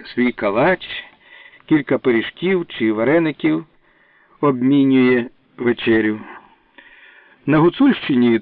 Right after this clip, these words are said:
та на Покутті заможніші газди несуть вечерю до бідніших. Цей звичай пов'язаний там із спомином про померлих родичів.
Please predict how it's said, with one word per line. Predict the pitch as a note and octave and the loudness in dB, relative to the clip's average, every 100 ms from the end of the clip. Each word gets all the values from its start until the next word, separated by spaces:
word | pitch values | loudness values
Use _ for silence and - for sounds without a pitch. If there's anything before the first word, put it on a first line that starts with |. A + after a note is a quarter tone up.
| - | -2
та | D3 C3+ | 0 0
на | B2 | 0
Покутті | C3+ - A#3+ - - C3 A#2+ A2 - _ | -2 0 -2 -2 -2 2 2 2 -8 _
заможніші | - A2 A#2+ A#2 G#2 A2+ G#2+ - | -6 -2 0 0 0 -2 -2 -4
газди | F#2+ A2+ D#3+ C3+ C#3+ E3+ B2 | -2 0 0 0 2 2 0
несуть | A2 G#2 A#2+ G#2+ | -4 -2 -2 -2
вечерю | G#2+ - C3+ D#3 | -4 -2 -2 -2
до | C#3 C3+ | 0 0
бідніших. | D3+ A2+ A#2 A#2 - A2+ - - | -2 0 2 0 0 -4 -6 -2
Цей | F3 F#3+ | -2 -2
звичай | G2+ E3+ - E3+ | -2 -2 0 -2
пов'язаний | D#3 A#2 A2 B2+ A#2 B2+ B2 | -2 -2 0 0 0 0 -2
там | - B2 A#2+ A#2 A2+ - | -2 -2 0 -2 -4 -10
із | - | -14
спомином | - C3 D#3+ E3 E3+ D3+ | -4 -2 0 0 -2 -2
про | - G#2+ | -4 -4
померлих | G#2+ G2+ A#2 A#2+ A#2 C3 | -4 -4 -2 0 -2 -2
родичів. | B2 G#2+ G#2 - G2 | -2 -2 -4 -4 -4